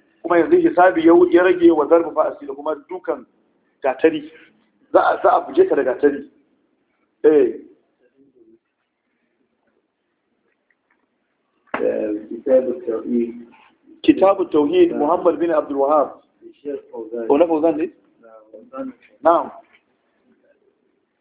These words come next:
Speaker 2: آه، بسم الله الرحمن الرحيم.
Speaker 1: بسم الله الرحمن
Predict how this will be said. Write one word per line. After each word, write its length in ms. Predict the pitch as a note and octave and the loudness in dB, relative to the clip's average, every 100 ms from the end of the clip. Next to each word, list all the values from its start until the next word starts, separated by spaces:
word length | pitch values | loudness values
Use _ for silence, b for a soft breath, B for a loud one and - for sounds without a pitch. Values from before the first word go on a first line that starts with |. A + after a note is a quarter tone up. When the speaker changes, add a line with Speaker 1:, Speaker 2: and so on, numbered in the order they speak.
| _ - - - _ _ _ _ - | _ -6 -6 -10 _ _ _ _ -8
Speaker 2:
آه، 260 | B2+ B2 A2 - - - - _ _ _ - _ _ _ | -6 -6 -10 -16 -18 -18 -20 _ _ _ -20 _ _ _
بسم 220 | - - D#3 | -12 -8 -4
الله 320 | D3 E3 E3 | 2 4 4
الرحمن 540 | C#3 C#3 C#3 D3 C#3+ | 2 -4 -2 0 0
الرحيم. 580 | B2+ C3 C3 C#3+ A#2+ - | 0 0 2 2 2 0
Speaker 1:
بسم 200 | E3 E3 | 0 2
الله 220 | E3+ G3 G#3+ | 4 4 2
الرحمن 440 | F3+ E3+ F3+ F#3 | -2 -4 -4 -4